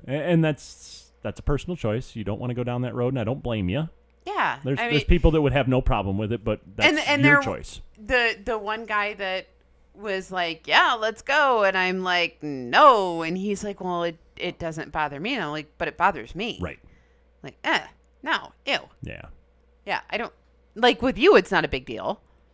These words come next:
Speaker 1: Right.
Speaker 2: Because it's you.
Speaker 1: <laughs>
Speaker 2: But somebody that you haven't with before, no.
Speaker 1: I know. I get it. I understand.
Speaker 2: Yeah.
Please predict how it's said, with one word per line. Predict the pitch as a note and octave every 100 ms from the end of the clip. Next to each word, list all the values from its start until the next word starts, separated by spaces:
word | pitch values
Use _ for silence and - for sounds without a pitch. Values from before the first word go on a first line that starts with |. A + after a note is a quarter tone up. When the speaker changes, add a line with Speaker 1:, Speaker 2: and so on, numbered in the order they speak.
| _ _ _ _ _ _ _ _ -
Speaker 1:
Right. | A#2 - _ _ _ _ _ _ G3+
Speaker 2:
Because | F#3 A3+ A#3
it's | G3+ E3+
you. | B3+ D#4 F#2 - _ _ _ _ _ -
Speaker 1:
<laughs> | - B4+ - - - _ - - -
Speaker 2:
But | G3+ F#3 - - _ F#3 - G#3
somebody | F#3+ - B3 A#3+ A#3
that | G#3 E3
you | G3
haven't | E3+ A3 G3+ F#3+ F#3 _ _ -
with | F3+ F3+ - -
before, | D#3+ - F3 -
no. | D3+ - _
Speaker 1:
I | F2
know. | D2 D2 _ _ _ _ _ -
I |
get | B3+ G#3 G3+
it. | - _ _
I | D3+
understand. | C4 - G#2+ B2 -
Speaker 2:
Yeah. | A3 A3 G#3+ G#3 G3+